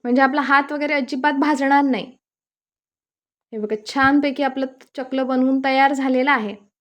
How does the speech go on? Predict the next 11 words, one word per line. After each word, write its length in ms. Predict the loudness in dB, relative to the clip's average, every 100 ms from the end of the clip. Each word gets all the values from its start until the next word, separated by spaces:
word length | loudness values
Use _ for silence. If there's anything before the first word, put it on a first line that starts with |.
| _ _ _ _ _ -10
आता 160 | -2 2
हे 60 |
बघा, 180 | 2 0
प्लेटवरचं 540 | -2 0 0 -2 -4 -4
चकलं 260 | -6 -4
असं 320 | -2 -4 -6
झाऱ्यावर 480 | -2 2 4 4 0
घ्यायचं 360 | 0 0 0 -6
आणि 360 | -6 -2 0
हळूवार 560 | 2 0 2 2 2 0 -4
सोडायचं. 500 | -2 2 2 0